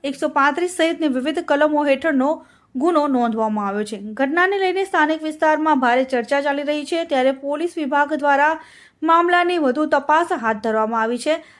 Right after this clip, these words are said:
તપાસ પૂર્ણ થયા બાદ હકીકતો સ્પષ્ટ થશે તેમ અધિકારીઓ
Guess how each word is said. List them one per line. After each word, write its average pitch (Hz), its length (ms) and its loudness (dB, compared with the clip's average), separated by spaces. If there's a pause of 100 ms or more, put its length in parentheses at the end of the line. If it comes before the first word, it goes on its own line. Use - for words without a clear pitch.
(160)
તપાસ 381 460 2
પૂર્ણ 370 320 2
થયા 311 260 4
બાદ 302 280 4
હકીકતો 285 420 -2
સ્પષ્ટ 285 480 -4
થશે 262 280 2 (380)
તેમ 269 240 2
અધિકારીઓ 269 500 2